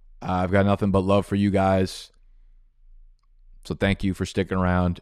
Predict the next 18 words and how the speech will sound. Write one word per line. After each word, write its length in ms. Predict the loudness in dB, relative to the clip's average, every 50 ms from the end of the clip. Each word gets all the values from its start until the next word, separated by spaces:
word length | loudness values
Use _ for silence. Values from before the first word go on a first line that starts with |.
| -8
If 120 | -8 -6 -2
you 120 | 0 2
watched 320 | 4 4 4 2 0 -6 -6
on 220 | -2 -2 0 0 0
YouTube 300 | -2 -4 -2 -4 -4 -4 0
afterwards, 560 | 2 2 2 2 0 -2 0 0 0 0 0
also 360 | 0 2 2 2 2 0 0
thank 300 | 0 0 0 -2 -2 0
y'all. 360 | 2 2 4 2 2 0 -4 _ _ _ _ _ -8
Uh, 180 | -6 -6 -4 -4
make 160 | -4 -4 -4
sure 160 | -4 -4 -2
you 100 | -2 0
hit 120 | -2 -2 -2
the 320 | -2 -2 -2 -2 -4 -6 _ -4
thumbs 240 | -2 0 0 2 2
up 140 | 2 4 4
button. 340 | 2 2 2 0 -4 -4